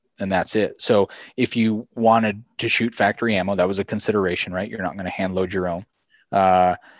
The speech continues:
and you wanted something that was lighter recoil, picking one of those lighter bullet weights is gonna get you that. So because you're not shooting out to six hundred and because you are, you know, you want something lighter recoiling, those are your two considerations,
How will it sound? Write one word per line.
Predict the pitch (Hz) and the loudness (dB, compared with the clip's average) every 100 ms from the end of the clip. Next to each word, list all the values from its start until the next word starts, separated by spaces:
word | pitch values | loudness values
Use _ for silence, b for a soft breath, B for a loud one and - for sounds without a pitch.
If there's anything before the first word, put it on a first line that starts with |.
| b | b
and | - 101 98 | -2 -2 -2
you | 107 | -2
wanted | 104 104 104 | 2 2 2
something | - 113 104 98 | -2 -2 -4 -6
that | 98 | -4
was | 107 104 | -4 0
lighter | 101 92 87 | 0 0 -2
recoil, | 120 117 95 90 107 113 _ - | -2 0 0 0 -4 -8 _ -6
picking | 110 - 95 92 | -6 -4 -6 -6
one | 95 | -4
of | |
those | 92 95 - | -2 -2 0
lighter | 113 101 98 | 2 2 2
bullet | 92 107 110 | 0 2 2
weights | 98 - - | 0 -4 -4
is | 90 | -6
gonna | 95 90 | -8 -6
get | 95 92 | -6 -6
you | 90 | -6
that. | 76 67 - | -8 -10 -2
So | - 98 92 B B B 123 | 2 2 2 B B B -2
because | 131 - 151 196 139 | -2 4 4 4 4
you're | 113 | 0
not | 107 98 - | 2 2 0
shooting | 113 101 | -2 -2
out | 95 - | -4 -4
to | 98 | -4
six | - 98 - | -4 -4 -10
hundred | 85 90 104 | -8 -8 -8
and | 110 101 101 | -6 -6 -4
because | 101 - 113 113 104 95 - | -6 0 2 4 2 0 -2
you | 127 101 101 98 87 | -6 -6 -6 -4 -2
are, | 98 95 _ _ | -4 -4 _ _
you | 107 | -6
know, | 92 | -6
you | 92 98 | -4 0
want | 101 - | 0 0
something | 110 107 98 | -4 -6 -4
lighter | 95 98 92 85 | 0 0 0 -2
recoiling, | 113 156 95 87 95 98 | -4 -2 -4 -4 -6 -2
those | 104 95 | -2 0
are | |
your | 87 87 | -4 -4
two | - 98 | -4 -6
considerations, | - 101 - 92 104 147 95 87 - | -8 -8 -6 -2 0 0 -2 -6 -10